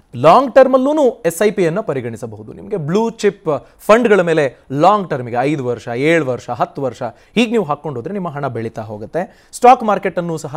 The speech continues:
ಯಾವುದೋ ಫ್ಯೂಚರ್ ಇರುವಂಥ ಕಂಪನಿ, ಒಳ್ಳೆ ಬಿಸಿನೆಸ್ ಮಾಡೆಲ್ ಇದೆ,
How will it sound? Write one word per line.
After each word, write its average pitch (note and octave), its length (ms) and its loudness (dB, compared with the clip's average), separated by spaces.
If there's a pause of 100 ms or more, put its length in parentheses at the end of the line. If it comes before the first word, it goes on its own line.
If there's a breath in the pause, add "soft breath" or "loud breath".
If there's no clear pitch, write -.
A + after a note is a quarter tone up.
ಯಾವುದೋ D#3 260 0
ಫ್ಯೂಚರ್ E3 340 -2
ಇರುವಂಥ C#3 280 -8
ಕಂಪನಿ, A2 520 -16 (100)
ಒಳ್ಳೆ C#4 180 2
ಬಿಸಿನೆಸ್ E3 360 -6
ಮಾಡೆಲ್ A2 240 -12
ಇದೆ, - 340 -20